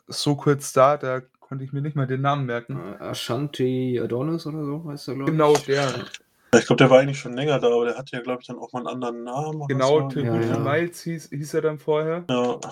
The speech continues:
Speaker 2: Genau, von
Speaker 1: Ja.
Speaker 2: dem hast du ja wirklich kaum was gesehen. Also die konnten sich ja nicht präsentieren. B-Fab hatte, glaub ich, auch ein oder zwei Matches nur. Ein Hardcore-Match gegen Elektra Lopez war dabei. Das war, glaub ich, ihr zweites Match oder erstes oder sowas.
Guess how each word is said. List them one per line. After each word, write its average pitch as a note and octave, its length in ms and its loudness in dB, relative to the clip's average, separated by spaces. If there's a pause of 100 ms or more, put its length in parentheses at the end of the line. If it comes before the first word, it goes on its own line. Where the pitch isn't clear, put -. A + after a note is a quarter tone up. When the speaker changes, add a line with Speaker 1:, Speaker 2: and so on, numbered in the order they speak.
(260)
Speaker 2:
Genau, G#2+ 260 -2
von A2 160 -6
Speaker 1:
Ja. B2 80 2
Speaker 2:
dem B2 80 2
hast G#2+ 140 -6
du G#2 60 0
ja F2+ 40 -10
wirklich - 300 -10
kaum A2 320 -4
was F2+ 200 -10
gesehen. A2+ 440 -6 (220)
Also G2+ 260 -4
die F#2+ 80 -8
konnten A#2+ 260 -4
sich G2+ 120 -10
ja G#2 60 -4
nicht G2+ 180 -6
präsentieren. G#2 720 -6
B-Fab A2+ 400 -4
hatte, A2 180 -6
glaub G#2 140 0
ich, - 160 -6
auch - 340 -6
ein B2 240 -4
oder A#2 100 -4
zwei A#2+ 280 -4
Matches C3 440 -8
nur. B2+ 280 -4
Ein A2+ 260 -6
Hardcore-Match A#2+ 640 -6
gegen A2+ 720 -4
Elektra A2 380 -6
Lopez B2 640 -4 (800)
war B2 140 0
dabei. B2 320 0
Das B2+ 160 -4
war, G#2 80 -2
glaub A2 160 -2
ich, A#2 80 -8
ihr B2+ 80 -12
zweites - 420 -6
Match D#3 180 -8
oder B2 160 -6
erstes - 380 -8
oder F3 140 -8
sowas. F3 400 -8